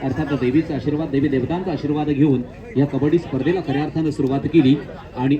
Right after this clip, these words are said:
आता मात्र या कबड्डी स्पर्धा, आजच्या दिवसाच्या या कबड्डी स्पर्धा सांगता समारोपाकडे वळणार आहे. अशा पद्धतीनं या ठिकाणी ह्या कबड्डी स्पर्धेचा शुभारंभ झाला.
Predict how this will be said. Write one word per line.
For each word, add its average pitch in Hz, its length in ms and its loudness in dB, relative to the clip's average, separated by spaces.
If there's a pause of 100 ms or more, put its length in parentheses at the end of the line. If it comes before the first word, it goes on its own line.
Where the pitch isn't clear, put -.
आता 123 220 -4
मात्र 165 220 -2
या 151 120 0
कबड्डी 135 280 -2
स्पर्धा, 123 420 -4 (260)
आजच्या 135 240 -2
दिवसाच्या 170 460 0 (100)
या 135 140 2
कबड्डी 139 280 -2
स्पर्धा 143 340 -4
सांगता 131 360 -6
समारोपाकडे 127 560 -4
वळणार 113 280 -2
आहे. - 380 -8 (260)
अशा 139 160 0
पद्धतीनं 147 520 2 (500)
या 139 120 2
ठिकाणी 147 520 4
ह्या 135 640 -2 (220)
कबड्डी 147 240 2
स्पर्धेचा 156 680 -2 (760)
शुभारंभ 156 440 4
झाला. 117 300 0